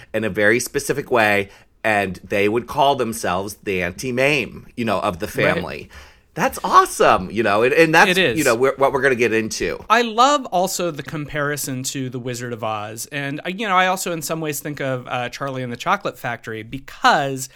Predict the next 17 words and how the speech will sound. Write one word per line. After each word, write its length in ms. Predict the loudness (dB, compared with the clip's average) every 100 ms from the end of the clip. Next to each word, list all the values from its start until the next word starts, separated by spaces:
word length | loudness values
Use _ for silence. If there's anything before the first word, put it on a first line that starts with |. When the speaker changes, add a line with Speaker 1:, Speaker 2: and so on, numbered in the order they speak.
| -20 -20 -20 _ _ _ _
Speaker 2:
all 260 | 4 6 4
of 120 | -2
these 260 | -6 -6
movies 580 | -4 -4 -2 -4 -6 -8 -6
are 180 | -4 -4
about 520 | -4 -2 0 -2 -4
someone 460 | -8 -6 -4 -4 -4
going 420 | -4 -4 -4 -4
from 240 | -6 -8 -8
the 100 | -10
drab 580 | -10 -4 0 0 -2 -4
world 360 | -4 -2 -2 -2
outside 920 | -4 -4 -10 -6 -4 -4 -6 -12 -18 _ _ _ _
to 100 | -8
s-, 180 | -6 -6
this 240 | -8 -10
fabulous 800 | -4 0 0 0 -4 -4 -4 -8